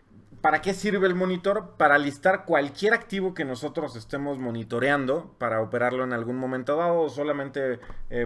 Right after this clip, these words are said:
por cuestiones informativas. Eh, es muy fácil de usar.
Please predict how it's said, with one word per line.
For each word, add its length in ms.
por 140
cuestiones 420
informativas. 800
Eh, 400
es 280
muy 240
fácil 420
de 60
usar. 460